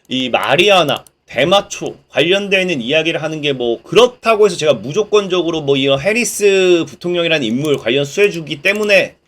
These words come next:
라고 이야기하는 건 아니고 이 마리아나 대마 이거의 지금 시장 규모만 여러분들이 봐도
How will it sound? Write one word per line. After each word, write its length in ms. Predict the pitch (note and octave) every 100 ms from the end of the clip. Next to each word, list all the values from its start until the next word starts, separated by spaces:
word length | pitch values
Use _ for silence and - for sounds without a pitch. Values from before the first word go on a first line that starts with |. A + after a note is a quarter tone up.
| -
라고 360 | G2 G#2 C#3
이야기하는 460 | E3+ B2+ C#3 D3 D3+
건 120 | E3+
아니고 500 | D3 F#2+ F#2+ D3 C#3 - _ _ _ _ -
이 340 | F3 F#3 E3+
마리아나 580 | C3 G2+ D#3+ A#3 A3+ F3
대마 440 | - A#2 C#3 A#2+ - _
이거의 400 | C3 F#3+ A#3+ C#4+
지금 220 | - F#3+
시장 580 | G3 - A#3+ A3+ D#4 D#4
규모만 580 | G3 B3 A#3+ A#3 A3 E3+
여러분들이 480 | B2 D#3+ E3+ E3+ E3+
봐도 640 | - F#2+ C3 D#3 D3 -